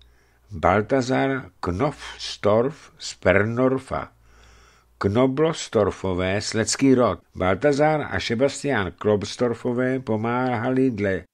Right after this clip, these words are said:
pomáhali dle Spanberga ve Vídni v roce patnáct set devět udatně brániti. Devadesátým prvním byl Adam z Kotvic. Slezský rod.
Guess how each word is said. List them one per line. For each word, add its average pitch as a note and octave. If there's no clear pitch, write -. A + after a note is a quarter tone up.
pomáhali C3+
dle G2
Spanberga B2
ve G2+
Vídni A#2+
v -
roce G#2
patnáct G#2
set F2+
devět F#2
udatně C#3+
brániti. D#2
Devadesátým F2
prvním G#2+
byl B2
Adam G#2+
z -
Kotvic. -
Slezský G#2
rod. D2+